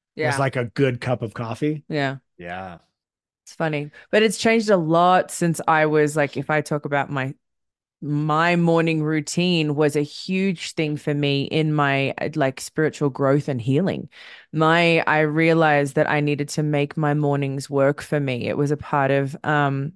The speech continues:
Speaker 2: how I set up my day.
Speaker 3: Mm-hmm.
Speaker 2: Uh, and it was a really big deal. It was having my gratitude practice and taking my dogs out for a walk, doing some meditation, you know,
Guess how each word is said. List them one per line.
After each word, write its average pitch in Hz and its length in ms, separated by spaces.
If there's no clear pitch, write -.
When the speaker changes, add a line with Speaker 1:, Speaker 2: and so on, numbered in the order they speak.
Speaker 2:
how 147 240
I 135 100
set 143 300
up 139 180
my 131 140
day. 139 540
Speaker 3:
Mm-hmm. - 120
Speaker 2:
Uh, 143 360
and 160 140
it - 80
was 170 140
a 180 80
really 226 320
big 180 240
deal. 180 320
It - 80
was 135 180
having 139 420
my 151 140
gratitude 160 480
practice 143 480
and 143 160
taking 147 240
my 147 140
dogs 156 260
out 160 140
for 165 160
a 165 80
walk, 170 440
doing 143 220
some 156 220
meditation, 156 840
you 147 100
know, 156 100